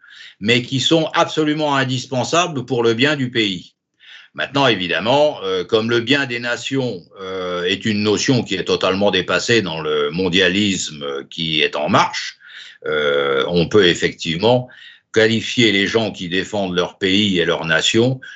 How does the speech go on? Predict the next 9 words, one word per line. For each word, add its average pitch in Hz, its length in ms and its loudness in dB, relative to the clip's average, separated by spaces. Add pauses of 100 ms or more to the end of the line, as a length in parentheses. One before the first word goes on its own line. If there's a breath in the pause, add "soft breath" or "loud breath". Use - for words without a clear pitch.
(120 loud breath)
de 85 140 2
dictateurs. 110 920 2
C'est - 180 -4
parfaitement 92 540 -4
conforme 117 440 0
à 95 60 2
la 90 120 2
doxa 90 340 0
générale, 92 580 0